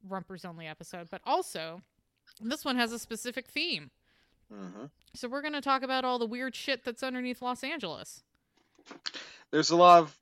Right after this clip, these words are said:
Speaker 2: weird shit underneath Los Angeles. Is that your own personal experience?
Speaker 1: Um, I've only
Speaker 2: <clears throat>
Speaker 1: been in the subway system,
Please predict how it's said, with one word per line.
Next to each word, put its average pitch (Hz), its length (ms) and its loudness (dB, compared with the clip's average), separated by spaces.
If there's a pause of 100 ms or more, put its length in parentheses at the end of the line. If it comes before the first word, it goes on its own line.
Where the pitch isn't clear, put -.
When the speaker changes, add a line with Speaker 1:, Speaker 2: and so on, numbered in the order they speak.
(100)
Speaker 2:
weird 156 320 2
shit 165 300 2
underneath 160 500 0
Los 156 240 0
Angeles. 170 680 2
Is 131 140 -8
that 147 180 6
your 135 280 8
own 135 240 4
personal 147 460 0
experience? 160 840 2 (500)
Speaker 1:
Um, 294 460 -2 (100)
I've 370 300 2
only 285 280 -2
Speaker 2:
<clears throat> 233 120 -4
Speaker 1:
been 233 220 -4
in 202 220 -8
the 185 240 -8
subway 170 840 -6
system, 165 640 -14